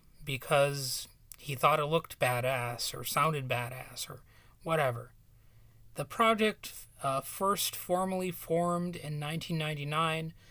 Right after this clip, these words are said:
features a revolving lineup of the same three musicians, apparently. The project first started as a group of pals instre-, interested in rock music, creating a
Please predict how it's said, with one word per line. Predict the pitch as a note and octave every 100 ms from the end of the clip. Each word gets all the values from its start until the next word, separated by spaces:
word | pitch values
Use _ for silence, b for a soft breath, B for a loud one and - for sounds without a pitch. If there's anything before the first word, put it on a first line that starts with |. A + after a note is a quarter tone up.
| b b b
features | - A#3+ - A3+ F3
a | F3 E3
revolving | D#3 D3 D#3+ F3 E3+
lineup | D#3+ C#3+ D3 D3 D3
of | C3 B2+ B2+
the |
same | A#2+ - D3 D3+
three | - D3+
musicians, | D3 C#3+ C3+ B2+ - C3+ - - - - - -
apparently. | C#3+ B2 A#2 B2+ B2 - - - - - - b b b
The | -
project | - - E3+ E3+
first | - E3+ E3+
started | - E3 E3 D#3
as | C#3+ C3+
a | C3 B2+ b b b b
group | - A3 G#3 G3
of | F3+ E3+ D#3 - - - - - - - - -
pals | - F#3+ F#3+ F#3 F3+
instre-, | E3+ E3 - F3+ E3 - -
interested | - F#3 G3+ F3+ - -
in | E2 D3+ C#3+
rock | D#3 - E3+
music, | D#3+ D#3 E3 E3 - - - - - - b b b -
creating | - D3+ D3 D3+
a | D3